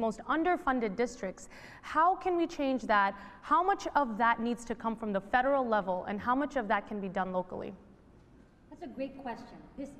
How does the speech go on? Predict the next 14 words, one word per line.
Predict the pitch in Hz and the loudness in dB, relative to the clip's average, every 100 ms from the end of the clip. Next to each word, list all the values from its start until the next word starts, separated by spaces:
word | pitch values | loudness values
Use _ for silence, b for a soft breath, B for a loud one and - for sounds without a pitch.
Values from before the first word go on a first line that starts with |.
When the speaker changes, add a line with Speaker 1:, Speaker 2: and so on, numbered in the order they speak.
| 294 285 | -12 -12
Speaker 2:
issue | 294 277 | -10 -10
is | 233 196 240 | -10 -10 -8
very | 277 247 | -8 -10
dear | 240 233 | -12 -12
to | 214 | -14
my | 196 196 | -14 -12
heart | 180 - - B B B | -14 -16 -20 B B B
because, | 220 220 226 | -16 -14 -10
as | 240 | -10
I | 233 226 | -8 -10
mentioned, | 226 226 208 226 - - - - - | -10 -14 -14 -14 -16 -18 -20 -20 -18
when | 214 220 | -12 -10
my | 226 262 | -10 -10
parents | 262 | -10